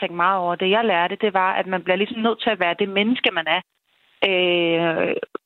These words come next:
også fordi ellers så, øh, så mister man jo en del af sig selv. Så det er de, det var ligesom de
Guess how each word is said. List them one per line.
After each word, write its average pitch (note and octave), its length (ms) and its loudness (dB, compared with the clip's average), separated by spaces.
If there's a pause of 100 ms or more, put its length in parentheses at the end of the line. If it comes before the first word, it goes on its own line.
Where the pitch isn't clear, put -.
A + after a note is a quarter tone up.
også G#3 420 0
fordi F#3+ 240 0
ellers G#3 220 0
så, G#3+ 200 -2 (200)
øh, E3+ 360 0 (100)
så G#3+ 80 0
mister A3 260 0
man G3+ 140 -2
jo F3+ 80 -2
en F3+ 160 -4
del G#3 140 2
af G3 120 -2
sig F#3 180 -4
selv. A3 140 -2 (580)
Så G#3 120 0
det G#3+ 80 2
er G#3+ 40 0
de, A#3 120 2 (180)
det A3+ 80 2
var G#3+ 60 0
ligesom A3+ 200 0
de B3 120 2